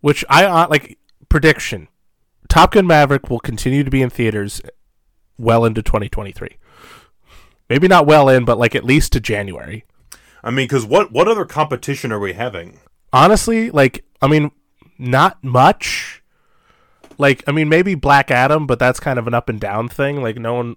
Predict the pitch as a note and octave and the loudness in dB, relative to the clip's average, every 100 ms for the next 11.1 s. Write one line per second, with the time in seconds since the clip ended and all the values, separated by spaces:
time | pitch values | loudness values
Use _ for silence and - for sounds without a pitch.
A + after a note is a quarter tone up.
0 | - A2+ G#2 - _ _ _ _ _ - | -14 -14 -14 -20 _ _ _ _ _ -2
1 | B2+ C#3 A#2+ - A#2 A#2+ F#2 A#2+ B2 D3 | 0 0 -4 -8 -4 -4 -4 -2 -2 0
2 | D3+ C#3 - D3+ G#3 D3 D3+ - C3 A2+ | 0 -2 -2 0 0 -2 -4 -2 -4 -4
3 | G#2+ A2+ B2+ A2+ - A2+ - A#2 A2 G#2 | -6 -6 -6 -8 -6 -8 -8 -14 -14 -16
4 | _ _ _ _ _ B2+ A2+ G#2+ G#2 A2 | _ _ _ _ _ -8 -8 -8 -8 -8
5 | A#2 G#2+ F#2+ F2+ G2+ G#2+ G2+ F#2+ G2 G#2 | -8 -12 -16 -16 -16 -16 -16 -18 -16 -14
6 | G2+ G#2 - _ _ - _ _ _ _ | -14 -16 -20 _ _ -20 _ _ _ _
7 | _ - A#2 A#2 A2+ _ - B2+ A#2 A2+ | _ -2 0 0 -2 _ -12 -6 -4 -2
8 | A#2+ B2+ B2 C3 - C#3+ C3 B2+ D3 D3+ | -2 -2 -4 -6 -4 -4 -4 -4 -4 -4
9 | D3+ C#3+ D3 C#3+ D3+ C3 D3 C#3 C#3 - | -4 -6 -6 -6 -6 -6 -8 -6 -8 -10
10 | _ _ _ _ B2 B2+ B2 B2 B2 A#2+ | _ _ _ _ -12 -10 -8 -2 2 2
11 | - | 0